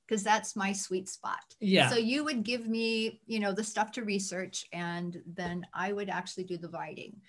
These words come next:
Speaker 1: You would do the editing, the posting, and all the technical stuff that I really didn't wanna do.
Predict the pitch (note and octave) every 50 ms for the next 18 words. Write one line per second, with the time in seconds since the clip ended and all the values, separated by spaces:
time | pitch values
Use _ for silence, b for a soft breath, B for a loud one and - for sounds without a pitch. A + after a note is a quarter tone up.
0 | b G3 G#3+ A3 A3+ B3 A#3+ G#3 C4 B3+ B3+ - - - G3+ G3+ G3+ G3 G3 G3
1 | G3 G3+ G3 G3+ G3 - - F#3 G3 G3 G3 - G#3+ G3+ G3+ G3 F#3+ F#3 G#3 A#3+
2 | C4 C#4 D#4+ - - D#4+ E4 - B3+ G#3+ G#3+ G#3 F#3+ - - - E3+ F#3+ F#3+ F#3+
3 | - F#3 F3+ F3+ G3+ G#3 G#3 G#3+ G3 F#3+ F#3+ F#3 F3+ F3+ F3+ F#3+ G#3 G3 F#3 F3
4 | E3+ D#3+ F3 G3+ G#3+